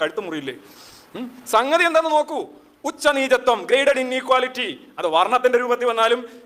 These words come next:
ജാതിയുടെ രൂപത്തിൽ വന്നാലും നാളെ ഇനി പുത്താങ്കിരിയുടെ രൂപത്തിൽ വന്നാലും സംഗതി മനുഷ്യന് ദ്രോഹമാണ്, ദോഷമാണ്. അതിന് കുട പിടിക്കുന്ന ഒരു ഗ്രന്ഥമാണ് ഗീത. ഗീതയിലെ ഈ പ്രധാനപ്പെട്ട ഈ മൂന്ന് വരികൾ, "ഗുണമനുസരിച്ചാണ് നിങ്ങളുടെ ഡ്യൂട്ടി ചെയ്യേണ്ടത്" എന്ന് ഗീത പറയുന്നില്ല എന്ന് മാത്രമല്ല,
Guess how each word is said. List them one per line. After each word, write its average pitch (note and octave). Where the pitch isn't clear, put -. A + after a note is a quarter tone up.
ജാതിയുടെ A#3
രൂപത്തിൽ A#3+
വന്നാലും A3
നാളെ G#3
ഇനി A3+
പുത്താങ്കിരിയുടെ C4
രൂപത്തിൽ G#3
വന്നാലും F#3+
സംഗതി F#3+
മനുഷ്യന് F#3
ദ്രോഹമാണ്, F3
ദോഷമാണ്. A#3+
അതിന് D4+
കുട C4
പിടിക്കുന്ന A#3+
ഒരു G#3
ഗ്രന്ഥമാണ് F#3+
ഗീത. G3
ഗീതയിലെ G3+
ഈ A3
പ്രധാനപ്പെട്ട G3+
ഈ G3
മൂന്ന് G#3
വരികൾ, D#3+
"ഗുണമനുസരിച്ചാണ് A#3
നിങ്ങളുടെ F#3
ഡ്യൂട്ടി G3+
ചെയ്യേണ്ടത്" E3+
എന്ന് E3
ഗീത D#3
പറയുന്നില്ല E3+
എന്ന് E3
മാത്രമല്ല, E3+